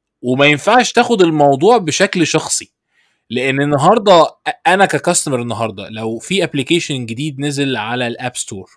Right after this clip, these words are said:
وأنا نزلته، أو حد من صحابي عمل application جديد وبعت لي: "جربه وقول لي رأيك إيه." أنا لو، لو أنا شايف إن الابليكيشن مش useful،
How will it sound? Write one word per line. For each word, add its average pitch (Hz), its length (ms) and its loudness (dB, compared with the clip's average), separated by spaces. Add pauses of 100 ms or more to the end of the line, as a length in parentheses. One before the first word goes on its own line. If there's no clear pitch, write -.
وأنا 139 400 0
نزلته، 117 560 -6 (720)
أو 131 220 6 (160)
حد 165 340 2
من 147 100 0
صحابي 151 420 2
عمل 147 320 2
application 135 380 -4
جديد 151 520 -4
وبعت 143 560 2
لي: 170 60 -4 (220)
"جربه 208 340 4
وقول 196 160 2
لي 196 80 4
رأيك 175 260 2
إيه." 117 240 -8 (600)
أنا 196 220 2
لو، 127 420 4
لو 117 240 -2
أنا 151 380 2
شايف 143 560 0
إن 110 140 -12
الابليكيشن 117 840 -8 (180)
مش 120 340 -8
useful، 151 300 -4